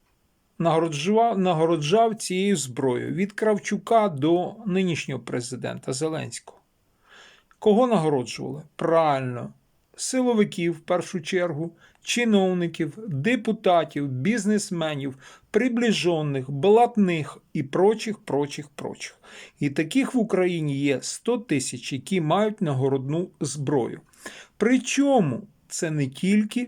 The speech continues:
пістолети чи револьвери, а є і автоматична, напівавтоматична зброя, нарізна зброя,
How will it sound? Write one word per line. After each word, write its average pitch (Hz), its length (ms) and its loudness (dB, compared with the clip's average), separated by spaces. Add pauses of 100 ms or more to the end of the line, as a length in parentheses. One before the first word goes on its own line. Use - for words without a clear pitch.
(120)
пістолети 165 760 -2
чи 165 400 -4 (140)
револьвери, 185 920 2 (1900)
а 127 140 -2
є 127 260 0
і 202 260 0
автоматична, 151 1040 -2
напівавтоматична 151 1500 -2
зброя, 202 560 0 (920)
нарізна 151 640 0
зброя, 135 640 2